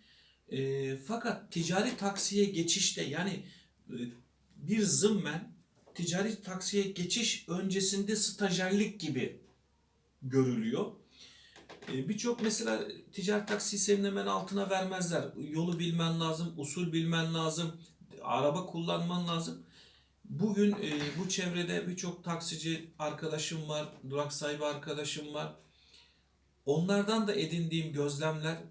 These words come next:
ve kendi tecrübelerim şunu gösteriyor. Her on ticari taksi şoföründen dokuzunun, sekiz veya dokuzunun korsan taksiden ceza yemişliği vardır. Yani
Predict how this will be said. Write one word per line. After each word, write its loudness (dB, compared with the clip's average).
ve -6
kendi -2
tecrübelerim -2
şunu 2
gösteriyor. -2
Her 0
on 2
ticari 4
taksi -2
şoföründen -2
dokuzunun, 2
sekiz 0
veya 2
dokuzunun 0
korsan 0
taksiden 0
ceza 2
yemişliği 0
vardır. -10
Yani 0